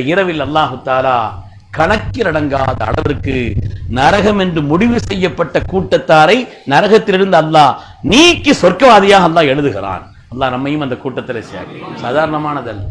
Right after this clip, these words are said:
இதெல்லாம் எவ்வளவு பெரிய பாக்கியங்க, இதெல்லாம் எவ்வளவு பெரிய பாக்கியம். ஒரு சின்ன விஷயத்துக்கு எவ்வளவு போட்டி நடக்குது, ஒரு கவுன்சிலருக்கு என்ன போட்டி நடக்குது, அது கிடந்து எவ்வளவு குஸ்தி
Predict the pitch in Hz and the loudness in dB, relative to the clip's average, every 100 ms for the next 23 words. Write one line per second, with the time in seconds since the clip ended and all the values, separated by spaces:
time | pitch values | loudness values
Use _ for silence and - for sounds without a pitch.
0 | - 160 202 - - - - - 147 - | -6 -6 -6 -4 -4 -4 -6 -4 -4 -4
1 | 156 123 117 - - - - - - - | -10 -10 -12 -12 -12 -14 -14 -12 -12 -12
2 | - - 160 160 214 202 190 131 131 - | -12 -6 -2 2 2 2 -2 -2 -4 -6
3 | 127 120 95 180 226 233 240 185 202 202 | -10 -10 -8 -6 -4 -4 -4 -6 -4 -6
4 | - 185 190 208 156 190 180 165 156 147 | -4 -4 0 0 0 -2 -2 -4 -6 -6
5 | 117 95 - - - - - 135 - 165 | -8 -10 -16 -20 -18 -14 -14 -10 0 0
6 | 214 202 202 185 180 175 170 175 165 147 | 2 0 0 0 0 2 2 2 -2 -2
7 | 143 113 92 87 - _ _ _ _ _ | -4 -6 -8 -12 -20 _ _ _ _ _
8 | _ - 143 185 220 226 208 202 190 175 | _ 0 0 4 2 4 4 4 2 0
9 | - | -2